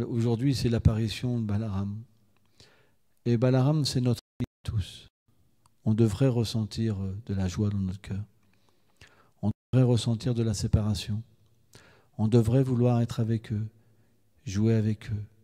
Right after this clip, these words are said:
passer tellement de moments merveilleux avec eux. On devrait se, se dire, « Mais qu'est-ce que je fais dans ce monde ? Pourquoi je suis venu dans ce monde ? »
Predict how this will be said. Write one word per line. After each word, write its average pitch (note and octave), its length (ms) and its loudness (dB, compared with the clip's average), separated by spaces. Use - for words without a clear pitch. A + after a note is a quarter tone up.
passer A2+ 300 -2
tellement A#2+ 260 -2
de A2+ 60 -4
moments G#2+ 240 -2
merveilleux G2+ 360 -4
avec G2 280 -8
eux. - 80 -20
On A#2+ 60 4
devrait A#2+ 340 2
se, B2+ 240 0
se A#2+ 160 -4
dire, « B2+ 220 -4
Mais A#2+ 120 -2
qu'est-ce B2+ 240 -8
que B2 100 -8
je - 180 -8
fais B2 200 -6
dans A2 160 -8
ce - 160 -14
monde ? G#2 200 -10
Pourquoi B2 280 -6
je A2 80 -8
suis A2+ 140 -12
venu G#2+ 220 -6
dans G2+ 120 -4
ce - 100 -12
monde ? » - 120 -14